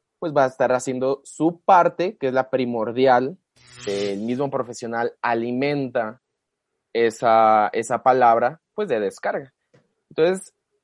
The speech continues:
se está popularizando demasiado este, este tema,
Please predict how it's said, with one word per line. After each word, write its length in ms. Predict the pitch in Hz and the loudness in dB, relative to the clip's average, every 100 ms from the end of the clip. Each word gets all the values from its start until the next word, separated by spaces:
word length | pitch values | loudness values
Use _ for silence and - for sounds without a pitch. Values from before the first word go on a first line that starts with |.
| _ | _
se 300 | - 160 135 | -6 0 2
está 600 | 131 - 151 151 151 151 147 | 0 2 4 6 6 4 4
popularizando 760 | 170 - 143 123 120 139 135 139 | 0 2 -2 -2 -2 -6 -4 -2
demasiado 840 | 131 120 - 123 123 131 127 - | -2 -6 -2 0 2 2 0 -4
este, 800 | 110 117 - - 120 113 110 110 | -8 -8 -8 -4 0 0 -2 -2
este 180 | 117 135 | -4 -4
tema, 380 | 131 123 120 | -4 -4 -6